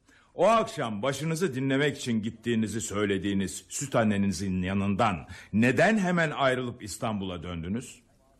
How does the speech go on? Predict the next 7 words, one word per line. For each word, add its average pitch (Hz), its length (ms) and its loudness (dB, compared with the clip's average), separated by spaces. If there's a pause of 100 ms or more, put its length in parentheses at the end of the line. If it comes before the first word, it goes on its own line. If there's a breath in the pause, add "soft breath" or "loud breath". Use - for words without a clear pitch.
(240 loud breath)
Huzuru 131 440 4
ararken 120 760 2
sabaha 131 500 0
karşı 123 420 -2
kumarhaneye 123 680 2
neden 156 380 2
düştünüz? 104 720 -6